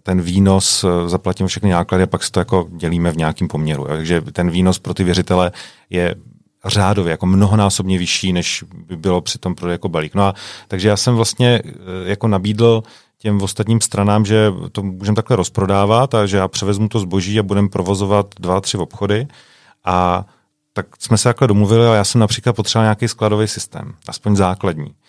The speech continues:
Potřeboval jsem nějaký reportingový systém, protože abych věděl, co děje, děláme nějaký měsíční vyúčtování,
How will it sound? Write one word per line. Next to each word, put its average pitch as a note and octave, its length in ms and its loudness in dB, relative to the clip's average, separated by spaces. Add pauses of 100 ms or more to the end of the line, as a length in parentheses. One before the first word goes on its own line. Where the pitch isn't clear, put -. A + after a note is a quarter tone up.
(160)
Potřeboval G2 300 -2
jsem A2 140 0
nějaký G#2 300 2
reportingový F2 640 0
systém, D2+ 420 -8
protože D#2+ 100 -6
abych E2+ 200 -6
věděl, F#2+ 320 0
co - 160 -4
děje, F#2+ 180 2
děláme F#2+ 260 4
nějaký F#2 220 0
měsíční F#2 400 -2
vyúčtování, F#2 800 -2